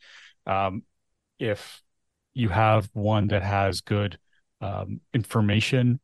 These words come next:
on your Google business profile about the location, such as photos, uh,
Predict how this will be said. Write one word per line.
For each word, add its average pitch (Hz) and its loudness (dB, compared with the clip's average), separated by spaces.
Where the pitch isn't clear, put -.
on 117 4
your 104 4
Google 113 4
business 104 0
profile 101 -2
about 101 -2
the 110 -2
location, 104 -4
such - -16
as - -10
photos, 113 0
uh, 92 -2